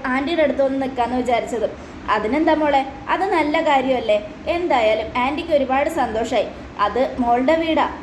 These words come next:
അപ്പം പിന്നെ മോൾക്ക് അവിടെ എപ്പോൾ വേണമെങ്കിലും വന്ന് നിൽക്കാമല്ലോ. ഏ, ജി, എപ്പോഴും വേണമെങ്കിലും നിൽക്കാം, എനിക്കതിൽ ഒരു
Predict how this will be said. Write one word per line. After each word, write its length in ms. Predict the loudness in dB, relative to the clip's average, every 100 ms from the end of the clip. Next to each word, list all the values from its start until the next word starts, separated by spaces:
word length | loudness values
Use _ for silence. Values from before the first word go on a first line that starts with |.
| -6 -4
അപ്പം 180 | -2 -2
പിന്നെ 200 | 0 2 2
മോൾക്ക് 320 | 0 2 0 2 0
അവിടെ 180 | 0 0
എപ്പോൾ 200 | 0 2 4
വേണമെങ്കിലും 360 | 2 0 0 -2
വന്ന് 140 | -2
നിൽക്കാമല്ലോ. 440 | -4 -4 -2 0 0 -2 -10 -4
ഏ, 20 | -2 -2 -6 -6
ജി, 100 | -2 -2 -2
എപ്പോഴും 540 | -4 -8 2 4 4 2
വേണമെങ്കിലും 340 | 0 0 -2 -2
നിൽക്കാം, 240 | -2 -4 -6 -6
എനിക്കതിൽ 400 | -4 -2 0 2 2
ഒരു 120 | 4